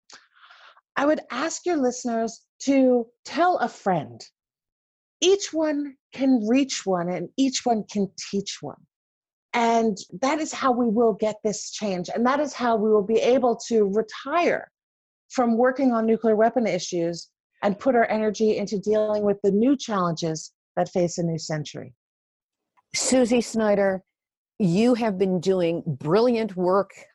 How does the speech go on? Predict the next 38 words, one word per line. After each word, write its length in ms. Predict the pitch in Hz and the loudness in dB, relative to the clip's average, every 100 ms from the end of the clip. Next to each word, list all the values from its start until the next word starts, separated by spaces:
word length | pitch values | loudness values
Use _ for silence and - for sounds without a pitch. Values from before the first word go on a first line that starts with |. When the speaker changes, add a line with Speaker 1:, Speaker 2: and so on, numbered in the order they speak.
| - | -4
Speaker 2:
I've 240 | 151 156 | -2 0
been 120 | 165 165 | -2 -2
aware 340 | 151 180 208 | 0 2 2
of 80 | 190 | 2
your 140 | 190 | 0
work 260 | 175 170 - | 0 -2 -4
since 280 | - 156 151 | -8 -8 -6
Helen 260 | 175 165 | -6 -6
Caldicott's 600 | 156 165 170 175 165 - | -4 -4 -4 -4 -6 -6
conference. 560 | - 180 160 160 156 147 | -10 -6 -6 -6 -6 -6
I 40 | |
believe 240 | 139 147 151 | -4 -4 -6
it 60 | |
was 180 | 165 143 | -8 -6
five 280 | 175 170 165 | -2 0 0
or 60 | |
six 360 | 160 - 160 - | -2 -4 -6 -6
years 340 | 165 160 165 | -4 -2 -2
ago. 360 | 170 160 156 151 _ - - _ - | -2 0 -2 -2 _ -20 -20 _ -4
And 600 | 180 175 175 180 175 170 - | -2 0 0 0 -2 -4 -6
the 140 | 165 | -10
progress 640 | - - 214 226 220 208 208 | -8 -2 0 0 -2 -4 -4
has 160 | 170 | -8
been 200 | 180 175 | -6 -8
astonishing 720 | 151 - 190 170 175 - 165 | -8 -10 -8 -8 -8 -8 -10
and 160 | - 156 | -10 -6
breathtaking. 640 | 151 147 _ 139 123 127 - _ - | -6 -6 _ -8 -8 -12 -16 _ -2
I 120 | 175 | 0
always 520 | - 196 214 208 196 | 4 2 2 0 -4
report 460 | 185 - 202 190 185 170 | -8 -6 -2 -2 -2 -6
on 240 | 165 170 - | -6 -6 -6
any 260 | 185 214 202 | -6 -6 -10
positive 440 | 196 190 180 170 160 | -10 -8 -8 -12 -14
steps 340 | - 175 - | -10 -12 -10
that 120 | - 160 | -16 -14
we 80 | |
find 340 | 147 170 165 165 - | -14 -12 -10 -8 -6
out 220 | 170 | -6